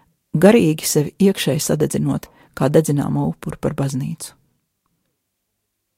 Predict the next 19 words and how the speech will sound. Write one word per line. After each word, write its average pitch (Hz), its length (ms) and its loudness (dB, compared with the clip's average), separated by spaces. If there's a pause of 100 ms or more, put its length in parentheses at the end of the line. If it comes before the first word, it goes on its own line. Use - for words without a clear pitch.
(720)
Dominiks 180 480 4
ir - 140 -6
kanonizēts 135 680 -2
trīspadsmit - 560 -6
gadus 135 300 -4
pēc - 180 -6
savas - 320 -4
nāves. 156 440 0 (1500)
Savukārt 135 480 -2
Katrīna 160 520 0
tādēļ, 131 440 0
ka 143 120 -2
viņas 139 220 0 (100)
dzīvē 143 380 2 (540)
bija 147 320 2
šī, - 220 -2 (380)
šie 123 220 2 (100)
ekstrēmi, 139 680 4
šīs - 260 -2